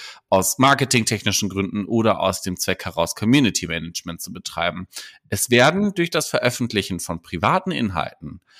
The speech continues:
eindeutig soziale Grenzen und privatrechtliche Hürden abgebaut,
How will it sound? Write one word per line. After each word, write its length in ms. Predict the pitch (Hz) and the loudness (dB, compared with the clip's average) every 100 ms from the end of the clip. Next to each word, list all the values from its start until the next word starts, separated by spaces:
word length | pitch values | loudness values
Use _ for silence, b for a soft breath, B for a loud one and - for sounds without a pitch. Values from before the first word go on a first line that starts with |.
| B B _ | B B _
eindeutig 640 | 117 170 175 165 175 180 | 2 4 6 6 4 0
soziale 460 | - 101 - 131 151 | 0 -2 2 4 4
Grenzen 420 | 98 98 - 113 | 2 2 2 0
und 260 | 131 175 202 | 4 2 2
privatrechtliche 800 | - 80 85 - 98 - - 85 | 0 2 2 2 -6 -6 -10 0
Hürden 280 | 135 151 - | 4 4 0
abgebaut, 720 | - - 73 76 90 131 | -8 -10 -6 2 4 2